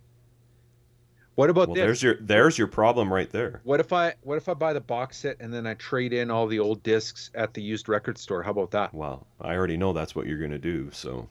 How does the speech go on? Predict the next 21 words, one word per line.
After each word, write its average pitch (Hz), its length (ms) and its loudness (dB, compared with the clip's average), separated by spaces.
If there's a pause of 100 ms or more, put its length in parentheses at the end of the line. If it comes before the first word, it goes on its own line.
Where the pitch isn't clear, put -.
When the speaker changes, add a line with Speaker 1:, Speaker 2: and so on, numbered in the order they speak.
(240)
Speaker 1:
Okay, 117 240 2 (240)
done. 123 400 0
Twitter 156 260 2
feud 180 400 -4 (220)
over 113 440 -2
Speaker 2:
<laughs> - 60 -20
Speaker 1:
with 117 220 -2
myself. 101 440 -4 (600)
Okay, 135 380 2 (1040)
Brant, 135 420 -2 (320)
do 123 80 -8
you 131 140 -4
have 147 240 2
your 156 100 -4
bonus 147 400 -2
cup? 90 240 -8 (460)
Speaker 2:
I 90 80 0
do. 113 320 2 (680)
Speaker 1:
Let's 110 220 -4
do 120 160 0
this. 101 340 -2